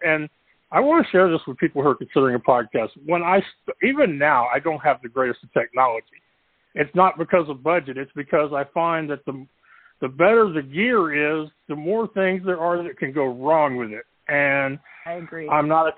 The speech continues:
Speaker 1: tech person, so I like to avoid stuff like that. But the, but the thing is, is I started, you know, in two thousand sixteen. So I've been podcasting off and on for six years. I've been recording video off and on for four years. And what I,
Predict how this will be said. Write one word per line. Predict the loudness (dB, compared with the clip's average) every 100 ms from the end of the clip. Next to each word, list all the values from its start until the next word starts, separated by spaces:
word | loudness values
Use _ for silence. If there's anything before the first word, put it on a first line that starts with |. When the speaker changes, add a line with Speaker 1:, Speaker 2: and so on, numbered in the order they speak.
| 2
Speaker 1:
tech | 2 2
person, | 0 0 -2 -4 -2
so | -4
I |
like | 0 0 0
to | 2 2
avoid | 2 0 0 0 -4
stuff | -2 -2 0
like | -4 -4
that. | -2 -2 0
But | -4 0
the, | -2 -2 _
but | 0 0 -2
the |
thing | -10 -6 -2
is, | -4 -4
is | -12 -4
I | -4 -4
started, | 0 0 0 -4 -4 _ _ _ _
you | -2
know, | 0
in | -2 -4
two | 0
thousand | 2 2 0 -6
sixteen. | -8 -8 -4 -4 -2
So | 2 4 4 -2 -16 -20 -20 0
I've | 0
been | 2 0
podcasting | 4 2 2 2 2 0 -4
off | -2 -2
and | -2 -2
on | -2 -4
for | -8 -8
six | -10 -6
years. | 0 2 2 0 -4
I've | -2
been | -6
recording | -6 0 2 2 0 2
video | 4 6 4
off | 4 2
and | 0 -2
on | -2 -4
for | -8 0
four | 2 4
years. | 0 -2 _ _ _ _ _ -2
And | 4 4 4
what | 4 6
I, | 4 2 -2